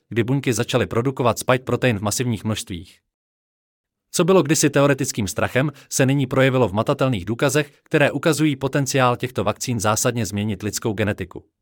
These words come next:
Tento důkaz nejen potvrzuje počáteční zjištění, ale nabízí také mrazivé potvrzení pozorovaných genetických změn.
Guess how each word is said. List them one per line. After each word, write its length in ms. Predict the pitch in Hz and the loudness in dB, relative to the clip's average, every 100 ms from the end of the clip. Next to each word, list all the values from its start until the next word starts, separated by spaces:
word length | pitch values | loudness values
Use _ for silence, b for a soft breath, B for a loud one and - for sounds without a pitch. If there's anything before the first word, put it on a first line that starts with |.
| _ _ _ _ _ _ _ _ _ _ - | _ _ _ _ _ _ _ _ _ _ -4
Tento 240 | 120 135 | 0 4
důkaz 360 | 151 165 156 - | 4 4 2 4
nejen 260 | 143 160 | 4 4
potvrzuje 440 | 143 127 139 127 131 | 2 0 0 4 2
počáteční 600 | 123 - 127 123 - 95 | 2 0 0 0 -4 -4
zjištění, 540 | 98 - 120 123 135 | -4 -4 -2 -2 -2
ale 200 | 117 117 | 0 0
nabízí 400 | 107 120 143 147 | 2 0 -2 -2
také 280 | 151 - 107 | -2 0 0
mrazivé 420 | 95 123 151 151 | 0 0 2 2
potvrzení 540 | - 120 131 123 131 131 | 0 -4 -2 0 0 0
pozorovaných 580 | 127 123 117 117 117 | 0 2 2 2 -2
genetických 580 | - 107 113 - - 104 | -2 -4 -4 -8 -8 -8
změn. 340 | 110 95 78 | -6 -6 -6